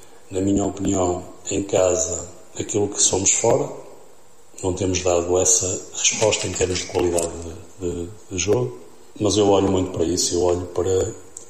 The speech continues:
para perceber porque é que não o fazemos. E, hum, A capacidade de,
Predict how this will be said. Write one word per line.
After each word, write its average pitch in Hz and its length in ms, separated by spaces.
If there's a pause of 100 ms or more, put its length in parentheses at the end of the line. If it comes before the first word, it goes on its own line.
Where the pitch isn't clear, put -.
(440)
para - 100
perceber - 340 (240)
porque - 200
é 95 40
que 95 120
não 92 140
o 87 40
fazemos. 85 600 (1160)
E, 101 160
hum, 95 720 (300)
A - 60
capacidade 92 920
de, 87 600